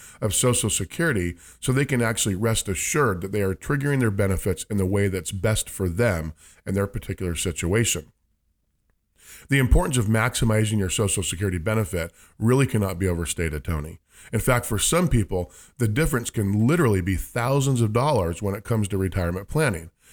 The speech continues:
And we all know in retirement, every penny counts.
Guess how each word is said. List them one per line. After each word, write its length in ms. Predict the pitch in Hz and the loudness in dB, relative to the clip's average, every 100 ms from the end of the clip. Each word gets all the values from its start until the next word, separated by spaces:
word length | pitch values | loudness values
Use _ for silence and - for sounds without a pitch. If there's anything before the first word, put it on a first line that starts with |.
| - | -6
And 140 | 104 98 | 0 4
we 80 | 104 | 4
all 160 | 120 | 4
know 280 | 147 139 92 | 4 4 2
in 120 | 98 | 0
retirement, 640 | 101 95 - 127 104 87 - _ | 0 0 2 2 2 -2 -8 _
every 360 | 107 104 113 | 2 4 2
penny 280 | - 113 98 | 2 2 0
counts. 540 | 87 120 90 - - | 0 -2 -4 -4 -10